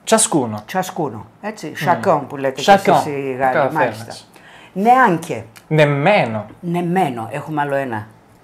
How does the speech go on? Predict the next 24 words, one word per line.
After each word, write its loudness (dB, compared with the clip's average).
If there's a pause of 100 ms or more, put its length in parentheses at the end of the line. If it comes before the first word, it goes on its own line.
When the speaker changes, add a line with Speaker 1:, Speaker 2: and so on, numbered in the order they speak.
(160)
Speaker 1:
Έχουμε 2
και 2
δεύτερο. 0 (320)
Speaker 2:
Neppure. -4
Speaker 1:
Α, 4
neppure. 6
Speaker 2:
Ναι, 6
ναι, -6
ναι. -8 (180)
Speaker 1:
Con -6
due -4
P. 0
Speaker 2:
Neppure 0
io, -2 (380)
che -8
so -6
tutto, -8 (140)
capisco -8
questa -12
parola. -6 (100)
Eh, -4
Speaker 1:
Mm. -2
Speaker 2:
neppure 0
io -2